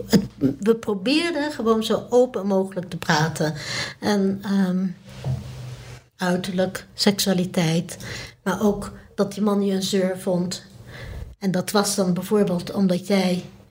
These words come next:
Hij had afgesproken, hij zou de afwas doen als jij kookte, maar hij pakte, deed nooit de pannen.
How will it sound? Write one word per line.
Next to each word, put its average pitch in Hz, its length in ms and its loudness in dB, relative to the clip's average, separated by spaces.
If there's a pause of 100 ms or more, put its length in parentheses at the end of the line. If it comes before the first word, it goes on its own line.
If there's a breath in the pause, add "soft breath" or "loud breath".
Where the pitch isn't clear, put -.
Hij 202 160 2
had 196 180 0
afgesproken, 196 640 0
hij 196 100 2
zou 170 320 2 (460 loud breath)
de 175 80 -2
afwas 214 380 2
doen 269 180 0 (260)
als 214 160 0
jij 220 140 0
kookte, 220 500 -2 (380 loud breath)
maar 185 120 4
hij 190 200 0 (160)
pakte, 220 340 0
deed 196 240 -2
nooit 233 200 2
de 277 60 -8
pannen. 156 340 0